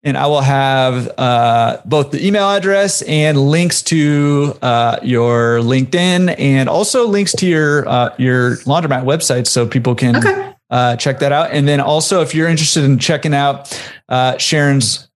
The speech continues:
Speaker 1: uh, laundromat, she sent over some pictures. Those will be on the show notes page, so go check 'em out over there. Sharon, this has been incredible. I have, like, pages and pages of notes that I've been taking this whole time.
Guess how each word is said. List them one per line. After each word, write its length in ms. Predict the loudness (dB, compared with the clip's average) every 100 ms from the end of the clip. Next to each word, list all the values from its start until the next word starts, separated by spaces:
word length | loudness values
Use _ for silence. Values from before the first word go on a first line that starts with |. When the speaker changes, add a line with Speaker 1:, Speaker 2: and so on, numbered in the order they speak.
| -8
Speaker 1:
uh, 100 | -4
laundromat, 440 | -2 0 0 -2
she 100 | 0
sent 220 | 0 2
over 100 | 2 2
some 160 | 0
pictures. 340 | 0 0 0 0
Those 160 | 0
will 80 | 0
be 100 | 0
on 140 | 0 0
the 80 |
show 380 | -2 -2 0 0
notes 240 | 0 0 0
page, 380 | 0 0 0 -2
so 80 |
go 140 | 0 0
check 280 | 0 -2 0
'em 100 | 0
out 240 | 0 0
over 320 | 0 0 0
there. 640 | 0 0 0 2 2 0 -2 -8 -12 -8
Sharon, 460 | -4 0 0 0 0
this 160 | 0
has 120 | 0 0
been 460 | 2 2 0 -2 -2
incredible. 480 | -2 0 0 0
I 120 | 2 0
have, 120 | 0
like, 380 | 0 -2 -6 -4
pages 420 | 0 2 2 2
and 120 | 2
pages 360 | 2 2 2 2
of 120 | 2
notes 320 | 2 2 0
that 100 | 0
I've 60 | 0
been 140 | 0
taking 240 | 2 2 2
this 120 | 2
whole 160 | 0 0
time. 420 | 0 0 0